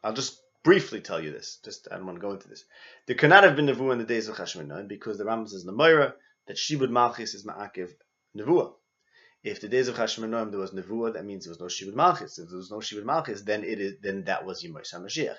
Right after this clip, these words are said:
Ein Bein Olam Hazeh Yemais HaMashiach Ela Shibud Malchus. The, uh, Chastei Kreska says clearly that throughout Bayesheni we were still considered in Golus. We were still considered in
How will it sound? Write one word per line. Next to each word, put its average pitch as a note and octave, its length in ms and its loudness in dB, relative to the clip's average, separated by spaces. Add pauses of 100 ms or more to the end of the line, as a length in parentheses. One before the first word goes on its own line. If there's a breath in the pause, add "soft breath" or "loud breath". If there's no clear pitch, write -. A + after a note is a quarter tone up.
Ein F2 140 -12
Bein E2+ 120 -12
Olam E2+ 220 -14
Hazeh E2+ 140 -18
Yemais D2+ 200 -18
HaMashiach F2 280 -14 (120)
Ela C#2+ 140 -14
Shibud A2 280 -12
Malchus. - 540 -18 (1040)
The, G#2+ 320 -2
uh, F#2 260 2
Chastei C3+ 340 6
Kreska A#2 360 0
says F#2 220 -8
clearly D#3 460 -2
that G2 360 -4 (720)
throughout C3 420 8
Bayesheni A#2+ 380 4
we A2 80 -4
were G2+ 140 -6
still C3+ 240 -6
considered A2+ 400 -10
in F#2+ 120 -8
Golus. - 480 -4
We F2+ 60 -18
were F2 60 -16
still - 180 -12
considered F#2+ 460 -12
in E2 220 -14